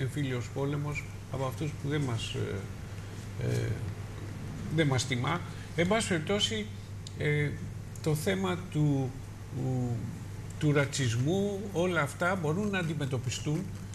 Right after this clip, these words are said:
με του-, με την υπάρχουσα νομοθεσία. Όπως αν είχε εφαρμοστεί από την αρχή η υπάρχουσα νομοθεσία, θα, δεν θα είχαμε φτάσει σε αυτά τα ζητήματα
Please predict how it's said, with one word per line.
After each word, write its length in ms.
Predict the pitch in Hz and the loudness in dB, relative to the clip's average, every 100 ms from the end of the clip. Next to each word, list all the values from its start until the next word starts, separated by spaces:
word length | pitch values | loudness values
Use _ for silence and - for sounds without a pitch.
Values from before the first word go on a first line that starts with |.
| - - | -10 0
με 140 | 156 | 2
του-, 220 | 160 170 160 | 4 2 2
με 100 | 156 | 4
την 160 | 151 151 | 6 4
υπάρχουσα 400 | 156 175 - 165 | 4 0 0 0
νομοθεσία. 920 | 156 147 147 131 143 - 139 117 104 - - | 4 4 2 2 0 2 2 2 0 -6 2
Όπως 420 | 160 170 180 - - | 2 4 2 0 2
αν 180 | 160 190 | 4 4
είχε 460 | 208 196 175 147 - - | 2 4 4 4 0 -2
εφαρμοστεί 640 | 147 151 135 143 - 190 | 2 2 2 2 2 2
από 220 | 139 - 131 | 4 4 2
την 240 | 139 127 | 2 2
αρχή 400 | 131 - 208 143 | 0 0 0 0
η 80 | 131 | 0
υπάρχουσα 580 | 123 - 151 156 - 127 | 2 6 6 4 0 0
νομοθεσία, 760 | 117 113 113 110 101 151 185 214 - - - - - | 2 2 0 -2 0 2 0 -2 -8 -12 -12 -12 -10
θα, 240 | - 185 180 | -2 0 2
δεν 180 | 202 | 0
θα 100 | 233 | 0
είχαμε 260 | 240 202 156 | 2 4 4
φτάσει 340 | - 143 127 | 4 4 4
σε 80 | - | 0
αυτά 260 | 139 143 131 | 0 2 2
τα 120 | 127 | 2
ζητήματα 760 | 120 123 139 131 120 113 113 | 0 0 0 0 0 0 -2